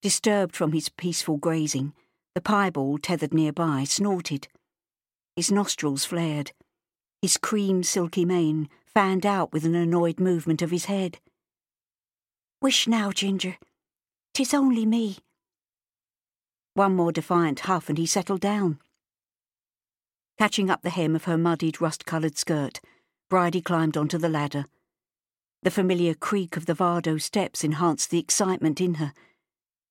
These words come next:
She loved it when the travellers arrived. They visited her pappy's farm twice a year, once in springtime to help with the planting,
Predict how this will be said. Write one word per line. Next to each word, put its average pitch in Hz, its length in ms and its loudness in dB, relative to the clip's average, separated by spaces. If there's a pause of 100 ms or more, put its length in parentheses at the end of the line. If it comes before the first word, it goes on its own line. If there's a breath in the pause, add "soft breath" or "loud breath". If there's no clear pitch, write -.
(240)
She 233 160 0
loved 220 340 -2
it 175 120 0
when 156 140 -2
the 151 80 0
travellers 151 460 -2
arrived. 151 520 -2 (800)
They 208 100 4
visited 208 480 -2
her 208 100 0
pappy's 202 380 -4
farm 165 340 0
twice 165 340 -2
a 185 60 -2
year, 185 380 0 (340 soft breath)
once 196 300 2
in 220 100 2
springtime 165 600 0
to 185 80 -2
help 165 220 -2
with 180 80 -4
the 180 80 -2
planting, 156 540 0